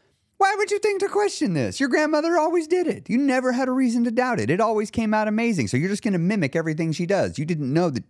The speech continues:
your crock pot being a little bit bigger made it where you didn't need to worry about that. And so sometimes you pi-, my, some of us pick up the,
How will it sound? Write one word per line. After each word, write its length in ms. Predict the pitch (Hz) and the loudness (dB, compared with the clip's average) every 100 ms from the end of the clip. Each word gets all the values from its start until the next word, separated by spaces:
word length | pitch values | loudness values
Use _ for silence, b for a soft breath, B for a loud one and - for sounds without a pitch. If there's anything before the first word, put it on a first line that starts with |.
| - | -4
your 180 | 117 | -2
crock 400 | 131 - 160 - | -2 -4 -6 -6
pot 240 | - 143 - | -4 -4 -2
being 200 | 143 135 | -2 0
a 40 | |
little 200 | 127 127 | -2 -2
bit 200 | 113 110 | -2 -2
bigger 380 | 147 175 135 151 b b | 0 0 0 -2 b b
made 160 | - 120 | -2 0
it 40 | |
where 80 | 143 | 0
you 60 | 143 | 0
didn't 140 | 151 | -2
need 100 | 156 | -2
to 60 | 170 | -2
worry 180 | 214 202 | 0 0
about 260 | 92 80 | -2 -4
that. 260 | - - 139 _ _ _ _ _ _ _ _ _ _ _ _ _ B B B | -10 -16 -16 _ _ _ _ _ _ _ _ _ _ _ _ _ B B B
And 140 | 202 | -2
so 360 | - 247 226 208 B - | 0 0 0 -2 B -10
sometimes 840 | - 302 339 185 139 226 277 - | -6 -4 -2 0 0 -2 -4 -4
you 220 | 180 269 | -4 -4
pi-, 160 | - - | -4 -4
my, 160 | 202 196 | -2 -4
some 280 | 196 226 359 | -4 -4 -4
of 80 | 123 | -2
us 160 | 185 | -4
pick 300 | - 208 214 | 2 2 2
up 260 | 208 202 - | -2 -2 -2
the, 320 | 165 151 143 | 0 0 -2